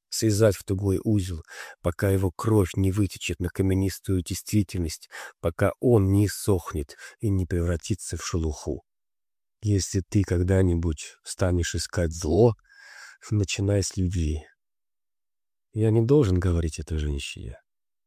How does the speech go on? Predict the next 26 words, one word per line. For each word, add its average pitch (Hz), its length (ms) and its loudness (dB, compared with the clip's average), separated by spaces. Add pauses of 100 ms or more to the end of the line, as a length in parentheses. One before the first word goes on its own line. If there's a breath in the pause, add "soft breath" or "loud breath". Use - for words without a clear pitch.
(680)
«Я 165 220 0
рабыня», 113 520 2 (640)
сказала 95 460 -2
Кокена. - 500 -12 (1120)
Он 139 160 4
внимательно 127 640 4
посмотрел 98 640 -4
на 78 80 -6
нее. 76 300 -8 (720)
«Говоришь, 101 800 -2
ты 92 140 -6
рабыня? 95 600 -2 (840 soft breath)
Но 110 80 -6
только 147 420 0
ли 104 140 0
рабыня? 101 680 -2
Разве 117 340 2
в - 80 -8
тебе 107 300 -2
нет 120 380 2
женщины? 101 640 -2 (760)
Когда 117 240 4
ты 117 120 0
двигаешься 117 540 2
в - 80 -14
танце, 92 600 -4